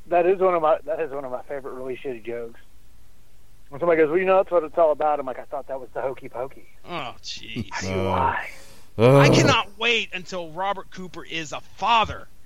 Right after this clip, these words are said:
Speaker 2: He has got so
Speaker 3: <laughs>
Speaker 2: much practice at dad jokes. It's amazing.
Speaker 3: <laughs>
Speaker 1: Don't I?
Speaker 2: Dude, I steal from you. I am the father of three kids. I steal from your single ass.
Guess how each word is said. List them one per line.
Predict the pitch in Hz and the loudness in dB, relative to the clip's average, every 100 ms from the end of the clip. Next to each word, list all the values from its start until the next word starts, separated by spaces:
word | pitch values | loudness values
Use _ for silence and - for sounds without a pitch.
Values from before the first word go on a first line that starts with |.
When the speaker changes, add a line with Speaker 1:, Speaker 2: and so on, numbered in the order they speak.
| - - - | -14 -14 -6
Speaker 2:
He | 220 233 | 0 0
has | 196 | 2
got | 196 196 - | 2 2 0
so | - - 277 | -4 2 2
Speaker 3:
<laughs> | 311 | 2
Speaker 2:
much | 285 - | -4 -4
practice | 240 233 175 180 170 | -2 -2 -2 -8 -10
at | 165 | -6
dad | 165 160 | -4 -4
jokes. | 147 131 120 - - | -6 -12 -12 -14 -12
It's | 170 | -4
amazing. | 151 151 202 202 330 - 294 - - | -4 0 0 0 -6 -6 -8 -6 -8
Speaker 3:
<laughs> | - - - - | -8 -12 -6 2
Speaker 1:
Don't | 185 220 247 | 2 4 4
I? | 254 269 269 - - - - 175 | 4 2 -2 -10 -16 -16 -14 -4
Speaker 2:
Dude, | 233 269 240 - 78 | 0 0 -2 -8 -2
I | 247 330 | 2 2
steal | - 359 349 | 0 -2 -2
from | 320 240 214 | -2 -6 -2
you. | 285 220 117 - - | -2 -2 -6 -14 -4
I | 254 349 359 | 2 4 2
am | 269 | 0
the | 240 | -4
father | - 240 226 202 | -2 2 2 0
of | 185 | -8
three | - 220 196 | -10 -10 -6
kids. | 233 220 147 - - | -2 -2 -4 -12 -2
I | 214 | -2
steal | 262 - 311 262 | -2 -4 -6 -6
from | 214 208 | -10 -6
your | 262 | -4
single | - 208 165 139 127 | -2 -4 -6 -8 -10
ass. | 101 - - | -10 -10 -12